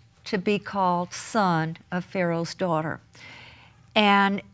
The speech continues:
yet at the same time, he was in line for the throne. We know that. And he, when it comes to the part where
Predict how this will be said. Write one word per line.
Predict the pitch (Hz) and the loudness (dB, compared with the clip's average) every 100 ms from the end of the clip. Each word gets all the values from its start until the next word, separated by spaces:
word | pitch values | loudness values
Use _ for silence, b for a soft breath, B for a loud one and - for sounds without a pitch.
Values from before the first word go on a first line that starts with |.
| _ | _
yet | 202 208 208 | 2 2 2
at | 202 | 0
the | 190 | -4
same | - 202 190 185 | -2 0 0 -4
time, | - 202 185 165 156 | -6 -4 -2 -2 -4
he | 156 202 | -2 -2
was | 185 196 202 | 2 0 -2
in | - 233 226 | 0 0 4
line | 208 190 160 160 170 - | 4 4 2 -2 -8 -14
for | - 185 | -4 0
the | 180 | 0
throne. | - 190 160 156 165 - | 0 0 0 -2 -8 -2
We | 190 | 0
know | 185 208 175 | 2 2 2
that. | 170 156 - - B B B B B - | 0 -4 -6 -16 B B B B B 0
And | 202 190 196 196 - | 2 4 2 -2 -6
he, | - - - - 220 208 196 196 165 - _ _ _ - 311 - | -10 -10 -10 0 2 2 2 0 -4 -12 _ _ _ -8 -6 -2
when | 233 208 214 | 0 2 2
it | - | 2
comes | 277 247 - | 4 4 2
to | 233 | 2
the | |
part | 196 233 214 - | 4 6 6 6
where | - 214 196 185 | 4 4 4 2